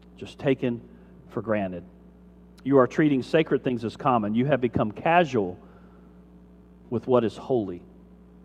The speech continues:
But brothers and sisters, let me suggest to you this morning, and not just suggest, let me declare to you that Jesus demands better than that from you and from me.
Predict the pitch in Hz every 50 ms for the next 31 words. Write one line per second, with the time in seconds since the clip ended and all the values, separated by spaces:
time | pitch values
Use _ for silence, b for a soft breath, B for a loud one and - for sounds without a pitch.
0 | - - - - - - - - - - - - - - - - - - - -
1 | - - - - - - - - - - 147 160 160 151 120 131 127 - - 165
2 | 147 - 131 113 107 135 156 165 165 156 - 147 127 120 143 147 135 - - 120
3 | 123 139 135 135 131 123 - 131 127 139 143 131 113 104 107 110 135 180 - -
4 | - 139 - - - 110 95 113 139 143 123 92 - 131 139 135 143 139 123 -
5 | b b b - 131 - - - 151 165 196 196 160 - - 117 101 98 92 90
6 | 90 b b b b b b b - 139 120 113 - - 143 190 214 208 - -
7 | 139 123 113 - - - - - - - 123 123 123 139 165 185 170 151 123 120
8 | 123 113 - - - - - 113 101 - 165 175 185 165 151 131 131 117 117 117
9 | 107 95 82 - - - - - - - - - - 175 185 190 185 190 214 240
10 | 233 180 117 92 - - - - - - - - - - - 147 180 226 226 -
11 | 185 175 143 127 113 101 85 76 -